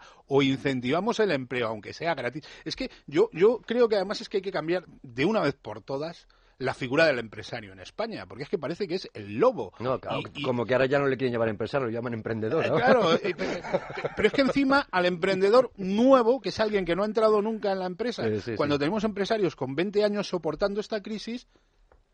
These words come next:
Speaker 1: resulta que le vamos a dar una serie de facilidades que en realidad lo que entran es en competencia desleal con todos los que llevan veinte años y están a punto de quebrar.
Speaker 2: Exactamente.
Speaker 1: Pero resuelve los que llevan toda la vida y no te metas en hacer los nuevos. Los nuevos,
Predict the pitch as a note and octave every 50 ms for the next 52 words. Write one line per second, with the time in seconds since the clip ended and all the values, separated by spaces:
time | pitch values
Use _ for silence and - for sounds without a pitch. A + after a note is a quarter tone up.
0 | _ - - - - - - - - C#3+ D#3 - - A#3+ B3 G#3 G3+ D3+ C#3+ C#3
1 | C#3 D#3 G3 A3+ A#3+ A3+ - A3+ A3 G#3 F3+ - _ - A3 A3 A#3 G3+ - -
2 | B3 G#3+ F#3 D3+ C#3 C#3 - - C#3 - - A3+ A3+ A3 G#3 G#3+ A3 A3+ - -
3 | G3+ F3 D#3+ D#3 D3+ D#3+ F#3 G3+ G#3+ G3 G#3 G3+ G3+ G#3+ G3 A3 G#3 - G#3 G3
4 | G3 F3+ D#3 D3 C#3 - A3 A3+ - F3 F#3 G#3+ G3 F3 C3+ B2+ B2 C#3+ - _
5 | _ - - _ - D#3 D3 C#3+ F3+ G#3 A#3 A3+ G3 - - C3+ C3+ C3 B2+ B2
6 | C#3+ C#3+ C3+ C#3 C#3 D3 D3+ D3+ D3 C3+ - D3+ C#3+ C3 - C#3+ C#3 C3 A#2 G#2+
7 | G#2 C3 F#3 B3 B3+ F#3 A#2+ _ _ _ _ _ _ - G2 - A#2+ A2 G#2 G#2
8 | G#2+ B2+ A#2+ - - - - - - D#3 G3 C4+ D#4+ B3 F3+ C#3+ C3+ - - C3
9 | C3+ D3 C#3 C3+ B2+ C3 C3 B2+ A#2+ A2+ A2+ C3 D3 C3 A2 G#2+ - _ _ _
10 | _ _ _ - C3 B2+ C#3 E3 G3+ G#3 G3+ E3+ F3 D#3+ E3 D3+ - D#3+ C#3+ C3+
11 | C3+ - C#3+ C3 B2 A2+ G#2 B2 D#3+ A#3+ C4+ G#3 C#3 B2 A#2+ C#3 A3 C4+